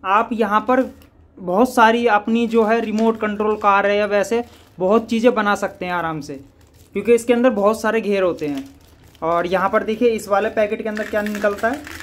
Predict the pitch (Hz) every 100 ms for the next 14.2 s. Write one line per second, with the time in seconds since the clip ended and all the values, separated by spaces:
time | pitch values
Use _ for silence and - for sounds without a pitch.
0 | - - - - - - - - - -
1 | - - - - - - - - - -
2 | 190 190 208 - 220 214 220 214 220 247
3 | 294 294 - - - 185 220 202 208 202
4 | 180 170 160 143 156 165 165 190 185 185
5 | 180 180 190 - 180 180 165 175 170 175
6 | 175 175 190 240 - - - - - 151
7 | 160 165 165 165 170 170 180 180 180 175
8 | 180 180 185 180 175 180 180 180 185 180
9 | 175 175 165 170 175 190 220 - - -
10 | - 147 147 156 160 165 180 170 185 160
11 | 170 170 175 170 175 170 180 170 170 170
12 | 165 175 175 170 202 214 254 185 - 214
13 | 226 226 196 202 220 214 190 190 185 185
14 | 196 254